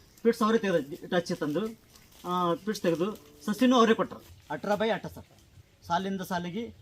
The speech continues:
ಹದಿನೆಂಟು, ಸಸಿಯಿಂದ ಸಸಿ ಹದಿನೆಂಟು. ಪಿಟ್ಸ್ ದೋನ್ by ದೋನ್ ತಗೊಂಡಿವಿ. ಯಾಕೆ ಅಂತರ ಭಾಳ ಇಂಪಾರ್ಟೆಂಟ್. ಯಾಕಂದ್ರೆ ಒಬ್ರು ಏನಂತಾರೆ, ಇಷ್ಟು ಗಿಡದಾಗ ಇಷ್ಟು ಭಾಳ ಅದ ರೀ, ಪಾನ್ಶೆ ರೂಪಾಯಿ ಕೊಡ್ಸೋರು ಅವರ, ಅದು ಶಂಬರ್ ರೂಪಾಯಿ ಕೊಡ್ಸೋರು. ಹಾಂ,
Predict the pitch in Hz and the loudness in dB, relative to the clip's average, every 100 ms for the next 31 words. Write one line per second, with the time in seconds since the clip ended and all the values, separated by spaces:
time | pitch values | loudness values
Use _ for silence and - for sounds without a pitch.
0 | - - 143 170 151 214 220 - - - | -20 -14 -10 -6 -6 -8 -12 -16 -20 -16
1 | 151 180 165 175 151 156 202 - 156 139 | -12 -10 -10 -12 -12 -12 -12 -14 -12 -10
2 | 127 - - - - 240 240 196 165 196 | -12 -14 -20 -20 -14 -10 -8 -8 -4 -4
3 | 190 196 170 196 170 147 117 104 - _ | -2 -4 -4 -6 -6 -8 -10 -14 -20 _
4 | _ _ - 180 180 180 226 190 190 175 | _ _ -8 -2 -2 0 -2 0 -2 -2
5 | 175 147 - - - 123 - - - 180 | -4 -6 -10 -20 -20 -20 -20 -20 -12 -4
6 | 208 202 214 208 - - 180 196 214 208 | -2 0 -2 -2 -6 -14 -10 -6 -4 -4
7 | 196 185 170 175 - - - 202 214 - | -4 -2 -2 -4 -20 -20 -14 -8 -6 -4
8 | 214 220 240 220 196 160 147 185 208 214 | -2 0 0 0 -2 -4 -2 -2 -2 0
9 | 226 208 - - 180 185 160 165 190 208 | 0 0 -6 -14 -12 -12 -8 -4 -2 -2
10 | 220 233 240 247 247 254 269 277 269 262 | -2 -2 0 2 2 2 2 2 0 0
11 | 240 240 220 226 180 - - - 185 226 | 0 0 0 -2 -4 -10 -14 -6 0 0
12 | 208 208 - 165 135 - - - _ - | 0 -2 -2 -6 -6 -10 -20 -20 _ -20
13 | _ 110 - - _ - 147 127 | _ -20 -20 -20 _ -12 -10 -10